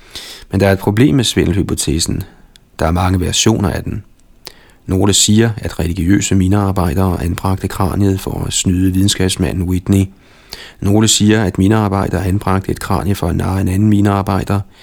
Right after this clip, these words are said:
Nogle siger, at Mattison fandt et ægte kranie og senere sendte et andet kranie til Whitney. Nogle siger, at Mattisons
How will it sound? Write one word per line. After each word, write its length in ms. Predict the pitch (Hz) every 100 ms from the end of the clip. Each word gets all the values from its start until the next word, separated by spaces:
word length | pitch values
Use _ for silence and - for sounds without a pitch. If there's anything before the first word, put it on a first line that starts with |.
| - - - -
Nogle 260 | 113 120 123
siger, 320 | - 117 107
at 140 | 92
Mattison 440 | 92 95 101 107 101
fandt 300 | - 82 -
et 120 | -
ægte 340 | 107 95 - 101
kranie 500 | - 95 - 107 95
og 80 |
senere 420 | 101 95 95 110 104
sendte 300 | - - 85
et 80 |
andet 260 | - 98 127
kranie 360 | - 85 - 92
til 180 | -
Whitney. 360 | 87 104 107 90 - _ - - - - -
Nogle 300 | 95 110 143
siger, 360 | 135 92 80 85 - - -
at 240 | - 87 -
Mattisons 640 | 95 95 107 - 95 -